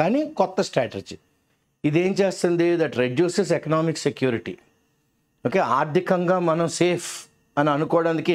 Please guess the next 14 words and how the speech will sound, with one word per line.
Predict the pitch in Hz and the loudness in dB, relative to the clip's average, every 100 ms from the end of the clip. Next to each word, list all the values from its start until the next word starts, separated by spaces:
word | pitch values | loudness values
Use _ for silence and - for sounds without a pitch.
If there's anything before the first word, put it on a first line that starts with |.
| 151 | 2
ఏం | 151 | 2
లేదు, | 139 131 107 - _ _ _ _ - | 0 0 -4 -8 _ _ _ _ -2
రెడ్యూస్ | 139 139 202 196 | 0 2 0 2
చేస్తుంది | 160 151 147 123 | 0 0 -2 -2
ఎకనామిక్ | 131 147 156 143 135 | 0 0 0 -2 -4
సెక్యూరిటీ. | - 131 120 98 90 _ _ _ _ - | -2 -2 -2 -8 -10 _ _ _ _ -2
కానీ | 151 175 202 165 | 0 2 0 0
but | 160 156 | 0 -2
with | 131 180 | 0 2
a | 269 294 - - | 2 -2 -8 -4
trade | 139 135 131 | 0 2 2
off. | 113 - - | -2 -6 -2
Trade | 151 160 | 0 2
off | 165 | 0